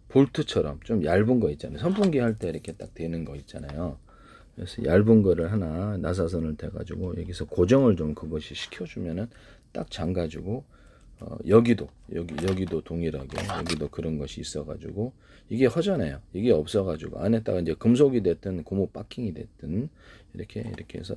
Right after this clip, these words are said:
고무 종류도 뭐 이렇게 종류는 다양하게 있습니다. 얇은 걸 하나 이쪽 양쪽에 이제 이렇게 넣어줘가지고 딱 맞물리게 해주면 이렇게 이제 흔들거리지가 않는데, 고무 바킹 같은 거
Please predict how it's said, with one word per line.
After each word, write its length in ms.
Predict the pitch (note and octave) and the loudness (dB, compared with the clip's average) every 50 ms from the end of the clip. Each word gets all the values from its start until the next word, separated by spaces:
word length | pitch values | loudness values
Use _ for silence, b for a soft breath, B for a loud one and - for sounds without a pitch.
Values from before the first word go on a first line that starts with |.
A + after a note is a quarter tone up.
| - - - | -12 -12 -6
고무 300 | - A#2+ C#3 D3 D3 C3 | -2 0 2 4 4 4
종류도 420 | B2+ B2 A#2 G#2+ G2 F2+ G2 G2+ | 4 2 2 2 2 0 0 -2
뭐 140 | G2 E2+ E2+ | -2 -2 -4
이렇게 260 | - - - D#2 - | -6 -8 -10 -10 -10
종류는 460 | - - - G2 G2+ G#2 G2+ G#2 G#2 | -8 -2 0 2 4 4 4 2 0
다양하게 420 | G2+ G2 F2 D#2 E2 D#2+ D#2 D#2 D#2 | -2 -4 -6 -8 -8 -8 -10 -12 -12
있습니다. 320 | - - D2 D2 C#2+ - B B B B B B B - - F#2+ | -12 -12 -12 -12 -14 -16 B B B B B B B -10 -8 -6
얇은 360 | - C#2 E2 F#2+ F#2+ G2+ G2+ F#2+ | -2 0 2 2 4 2 4 4
걸 180 | F2+ E2 D#2 | 4 2 2
하나 280 | E2+ F#2 F2+ F2 D#2+ D#2 | -2 -6 -6 -6 -6 -8
이쪽 340 | D#2 D2 - - F2 D#2+ D2+ | -8 -8 -8 -8 -6 -6 -4
양쪽에 400 | D2 D#2+ D#2+ - - D#2 D2 D2 | -6 -6 -6 -6 -8 -8 -8 -10
이제 220 | D2+ - - C#2+ | -10 -10 -12 -12
이렇게 220 | C#2+ - - C#2 | -12 -12 -12 -12
넣어줘가지고 840 | C#2+ C#2 D2+ D#2+ D2+ D2+ C#2 C2+ C#2 C2+ C2+ C#2+ D2 D#2 G2 A#2 A#2+ b b b b b b - | -8 -6 -6 -4 -4 -4 -6 -6 -10 -12 -12 -14 -10 -8 -8 -8 -8 b b b b b b -16
딱 160 | - - G2 F2 | -12 -10 -6 -4
맞물리게 680 | D2 C#2 F2+ G#2+ G#2+ G#2 G2 F2+ D#2+ D2 - C#2+ D#2 | -2 2 6 6 8 8 6 4 0 -4 -6 -8 -10
해주면 400 | D#2+ D#2+ - - - D#2 D#2+ D#2 | -10 -12 -12 -12 -10 -10 -10 -10
이렇게 260 | D2+ D2 - D#2 D2+ | -12 -12 -14 -14 -14
이제 220 | D2 - - D2 | -14 -12 -12 -12
흔들거리지가 880 | C#2+ - - F3 F3+ G3+ A#3 G#3 E3+ C3 F2 D2+ D2 - - - - D#2+ | -12 -6 -4 -2 0 2 2 2 2 -2 -4 -6 -6 -10 -12 -12 -12 -12
않는데, 260 | C#2 C#2 C#2 - - | -12 -12 -12 -14 -14
고무 260 | - - A#2 B2+ C3+ | -6 -4 -2 -2 -2
바킹 320 | C3 C#3+ C#3 - - - C#3 | -2 -4 -6 -6 -8 -10 -10
같은 240 | A#2+ - - F2+ E2 | -10 -10 -10 -10 -10
거 120 | E2 - | -10 -10